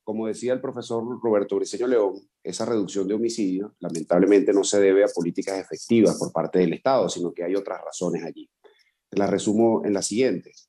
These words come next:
Una migración enorme de venezolanos, sobre todo en la, en, en las personas de edades entre los quince y los veintinueve años, que como sabemos allí es donde está concentrado el grueso de la violencia, por lo tanto hay menos víctimas o victimarios,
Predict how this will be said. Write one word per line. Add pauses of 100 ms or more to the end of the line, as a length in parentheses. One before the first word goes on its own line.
(200)
Una
migración
enorme
de
venezolanos, (340)
sobre
todo
en
la,
en, (380)
en
las
personas (440)
de
edades (140)
entre
los
quince
y
los
veintinueve
años,
que
como
sabemos
allí
es
donde
está
concentrado
el
grueso
de
la
violencia,
por
lo
tanto
hay
menos
víctimas (480)
o
victimarios,